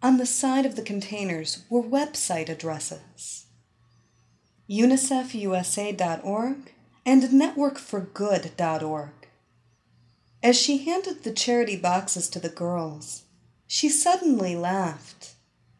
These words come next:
<laughs> "I was going to send you out to trick or treat for these charities now,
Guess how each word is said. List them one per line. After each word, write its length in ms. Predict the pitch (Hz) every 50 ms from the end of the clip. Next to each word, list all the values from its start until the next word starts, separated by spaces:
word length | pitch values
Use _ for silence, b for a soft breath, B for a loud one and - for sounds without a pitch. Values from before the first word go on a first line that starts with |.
| _ _ _ _ _ _ _ _ _ -
<laughs> 220 | - - - - 240 214 - - - - - - - - - - - _ _ _ _ _ B 370 370 B B B B B B B B B B B _ -
"I 180 | 180 185 185
was 600 | 175 160 175 196 233 277 247 196 180 180 175 -
going 260 | - - 190 196 190
to 60 | 180 170
send 400 | - - - 220 226 240 254 247
you 180 | 233 220 226
out 280 | 240 262 294 285 262 269 - - _ _ B B B B B B B B B
to 100 | - 392
trick 300 | 370 - - 440 466 - 392
or 60 | 330
treat 360 | 302 - - 330 359 359 -
for 100 | - 262
these 240 | 220 220 220 220 -
charities 680 | - - - 262 262 285 285 262 202 196 190 185 - 208
now, 640 | 208 214 220 233 226 196 180 175 175 175 175 180